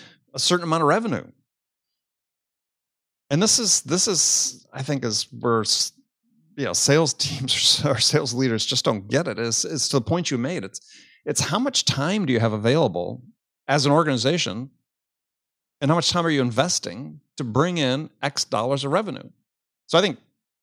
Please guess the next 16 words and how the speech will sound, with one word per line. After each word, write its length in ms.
productivity 520
in 100
sales 600
is 480
always 280
talked 260
about 220
as 100
being, 520
you 80
know, 120
a 40
certain 180
amount 160
of 40
activity, 680